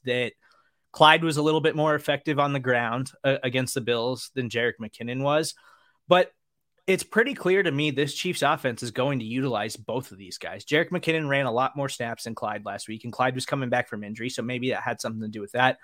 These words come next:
Clyde only had seven carries, but he had sixty yards against the Bills, and he was running hard.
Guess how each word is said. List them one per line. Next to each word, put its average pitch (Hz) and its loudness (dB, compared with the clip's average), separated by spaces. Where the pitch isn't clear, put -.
Clyde 160 8
only 175 4
had 147 6
seven 143 2
carries, 131 2
but 127 2
he 123 -2
had 131 2
sixty - -4
yards 123 2
against 120 -4
the 107 -6
Bills, 131 2
and 123 -2
he 170 2
was 175 0
running 175 4
hard. 123 0